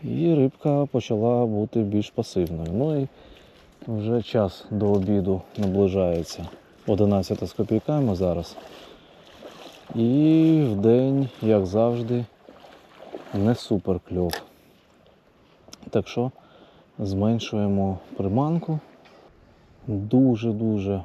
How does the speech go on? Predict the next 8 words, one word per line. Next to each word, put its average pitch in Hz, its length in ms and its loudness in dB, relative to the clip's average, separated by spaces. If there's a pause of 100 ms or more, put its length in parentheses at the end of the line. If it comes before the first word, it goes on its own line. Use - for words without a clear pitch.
уповільнив 101 800 -2
я 95 140 -6
проводочку. 139 840 -2 (880)
І 110 60 -10
хочу 120 320 -6
зробити 107 440 -4
її 104 160 0
максимально 101 1000 -2